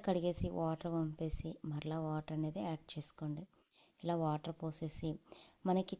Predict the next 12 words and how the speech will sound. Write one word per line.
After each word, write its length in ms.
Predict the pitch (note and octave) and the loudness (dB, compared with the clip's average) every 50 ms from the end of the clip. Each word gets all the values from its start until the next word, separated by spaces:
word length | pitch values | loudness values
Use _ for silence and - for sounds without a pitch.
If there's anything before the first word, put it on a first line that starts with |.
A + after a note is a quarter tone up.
| - | 2
చేతికి 520 | - F3+ E3+ E3 E3+ E3+ - E3+ - - F3+ F3+ G3 D#3+ | 4 4 4 4 2 0 -4 -6 -2 -2 0 0 2 2
మధ్య 280 | D#3+ D#3+ D3 - - D#3+ D#3+ - | 0 2 2 2 2 0 0 0
గీతల 340 | D#3 D#3+ D#3 - E3+ D#3+ E3 D#3+ | -2 -2 0 0 0 0 2 0
వరకు 260 | D#3 D#3 - - - D#3 D3+ - - | 0 -2 -2 -4 -8 -8 -8 -4 -4
కూడా 160 | D#3 D#3+ F#3 F#3 F3 | -2 -2 0 -2 0
వాటర్ 300 | D#3 D#3 D#3 D#3 - D#3 | 0 -2 -2 0 0 0
అనేది 200 | D#3+ E3 E3 E3 D#3 | 0 0 0 0 0
యాడ్ 160 | D3 D3 - - - | 0 -2 -2 -4 -2
చేయండి. 240 | - D#3 D3+ D3 D3 | -2 0 -2 -2 -2
ఇదిగోండి 260 | D3 C#3+ D3+ D3+ D3+ D3 | -2 -2 -2 -2 -2 -2
ఇలాగా 260 | C#3+ C#3+ C#3+ C#3 C#3+ - - - - - - - - - - - E3 | -2 -2 -4 -6 -8 -10 -12 -18 -20 -20 -20 -20 -20 -20 -6 0 2
యాడ్ 160 | E3 D#3+ D#3+ | 2 2 2